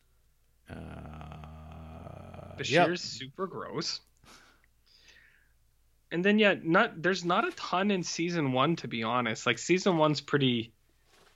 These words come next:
Speaker 2: pretty, just, it's, it's there, I
Speaker 1: Well,
Speaker 2: think.
Speaker 1: but most, uh, like, I'd say over half the episodes one should watch, 'cause they do
Speaker 2: Oh, yeah.
Speaker 1: some, they do, they serve a purpose, I guess.
Speaker 2: Yeah.
Speaker 1: Okay, le-, eno-, enough of this, enough of this prattling on, I guess.
Speaker 2: Mm-hmm.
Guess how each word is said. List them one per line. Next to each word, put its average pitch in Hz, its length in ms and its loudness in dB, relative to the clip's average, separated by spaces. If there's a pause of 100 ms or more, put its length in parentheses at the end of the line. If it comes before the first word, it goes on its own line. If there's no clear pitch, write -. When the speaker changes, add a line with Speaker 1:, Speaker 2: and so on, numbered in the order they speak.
(500)
Speaker 2:
pretty, 170 360 2
just, 165 340 -2
it's, 175 240 -2 (240)
it's 185 200 0
there, 95 300 0 (220)
I 123 80 0
Speaker 1:
Well, 269 160 -2
Speaker 2:
think. - 160 -12
Speaker 1:
but 208 100 0
most, 233 280 0
uh, 143 180 -4
like, 160 180 -2
I'd 202 140 2
say 196 320 0 (140)
over 131 320 4
half 101 240 0
the 98 100 -2
episodes 87 400 -4
one 92 140 -2
should 78 320 -4
watch, - 600 -4
'cause 104 160 -4
they 110 140 2
do 123 180 2
Speaker 2:
Oh, 233 140 8
yeah. 113 120 6
Speaker 1:
some, 117 180 8
they 135 80 4
do, 156 120 0
they 147 200 -2
serve 156 240 0
a 113 80 0
purpose, 98 440 -8
I 87 80 -12
guess. 82 240 -14
Speaker 2:
Yeah. 104 100 -6 (500)
Speaker 1:
Okay, 151 300 4 (180)
le-, 175 160 2
eno-, 196 220 4
enough 180 200 0
of 156 60 -6
this, - 280 -6 (220)
enough 120 160 -6
of 110 60 -10
this 98 200 -8 (120)
prattling 98 560 -4
on, 90 200 -10
I 87 80 -10
guess. 90 380 -12 (420)
Speaker 2:
Mm-hmm. 143 260 -4